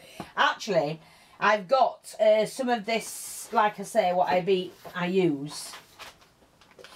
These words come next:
I can use some of this 'cause it bends easily, but do a corrugated top. Sort of flat, smooth sides and a corrugated top, which, uh, which will go onto that. So I'm not bothered about that.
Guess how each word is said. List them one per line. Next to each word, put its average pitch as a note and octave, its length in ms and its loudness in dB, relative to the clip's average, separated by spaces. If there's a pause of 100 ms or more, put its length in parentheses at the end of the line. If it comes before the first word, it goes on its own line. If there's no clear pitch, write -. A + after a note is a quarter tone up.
(380)
I G#3+ 100 4
can A3 200 -8
use G#3 240 -4
some G#3 180 -2
of F3 160 -2
this - 220 0
'cause E3+ 160 -8
it E3 160 -6
bends F3+ 280 -2
easily, D3 540 0 (320)
but F#3 180 2
do G3 160 6
a F3 200 0
corrugated F#3 880 -4 (400)
top. - 400 -2 (360)
Sort - 180 -4
of D#3 60 -6
flat, - 300 0
smooth A3 460 -12
sides D#3 760 -4 (320)
and E3 120 -2
a E3+ 80 -2
corrugated E3+ 720 -2
top, - 240 -2
which, - 240 -8
uh, E3 200 2
which E3 260 -2
will F3 80 -4
go F3 160 2
onto E3 240 -2
that. D#3+ 200 -2 (200)
So G#3 100 0
I'm G3+ 160 2
not A3+ 220 0
bothered G#3 260 4
about E3 320 -2
that. - 300 -6